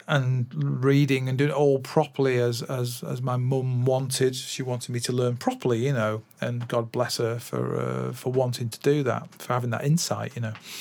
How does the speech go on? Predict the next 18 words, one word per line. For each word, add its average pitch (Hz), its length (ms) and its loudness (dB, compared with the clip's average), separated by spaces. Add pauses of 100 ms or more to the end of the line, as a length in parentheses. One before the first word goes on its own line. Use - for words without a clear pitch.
(1000)
And, 127 480 0
um, 135 600 4 (1700)
but 175 220 6
the 160 80 0
challenging 202 800 6
thing 170 480 6
I 147 320 4 (100)
found 156 460 2
more 147 300 4
and 135 120 0
more 147 720 2 (100)
as 123 200 0
I 123 180 2
got 120 320 -4 (260)
more 127 440 2
and 120 360 -4
more 120 440 -2
experienced 135 1200 2